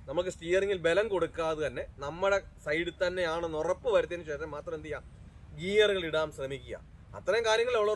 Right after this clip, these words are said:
റോഡ് ചെയ്യാനുള്ള കാര്യങ്ങൾ. അല്ല, ഈ ഒരു വാ-, എടുക്കുന്ന വരെയുള്ള കാര്യങ്ങൾക്ക് കൃത്യമായ കാര്യങ്ങൾ കിട്ടാത്തത് കൊണ്ടാണ് എന്ത് ചെയ്യുന്നത്, നമുക്കൊരു വാഹനത്തിൽ കയറാൻ പോലും പേടിയുണ്ടാകുന്നത്. അപ്പൊ ഈ ഒരു കാര്യം പറഞ്ഞതൊക്കെ നിങ്ങൾക്ക് പറഞ്ഞത് മനസ്സിലായി, വ്യക്തമായി എന്ന്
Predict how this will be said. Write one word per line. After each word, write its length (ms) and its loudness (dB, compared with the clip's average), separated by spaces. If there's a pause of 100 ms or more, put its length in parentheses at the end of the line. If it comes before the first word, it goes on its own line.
റോഡ് 300 2
ചെയ്യാനുള്ള 420 -2
കാര്യങ്ങൾ. 280 -2
അല്ല, 100 0 (420)
ഈ 20 -6 (120)
ഒരു 140 2
വാ-, 160 2 (140)
എടുക്കുന്ന 380 0 (100)
വരെയുള്ള 280 2 (120)
കാര്യങ്ങൾക്ക് 460 0 (100)
കൃത്യമായ 480 0 (140)
കാര്യങ്ങൾ 380 -4
കിട്ടാത്തത് 500 -6
കൊണ്ടാണ് 240 -2
എന്ത് 100 -6
ചെയ്യുന്നത്, 240 -6 (240)
നമുക്കൊരു 320 -6 (100)
വാഹനത്തിൽ 420 -4 (100)
കയറാൻ 380 2
പോലും 200 -2 (500)
പേടിയുണ്ടാകുന്നത്. 720 0 (180)
അപ്പൊ 180 -4
ഈ 20 -6 (100)
ഒരു 140 -2
കാര്യം 300 -2
പറഞ്ഞതൊക്കെ 380 -4
നിങ്ങൾക്ക് 260 -8
പറഞ്ഞത് 320 -4
മനസ്സിലായി, 480 0
വ്യക്തമായി 580 -2
എന്ന് 100 -8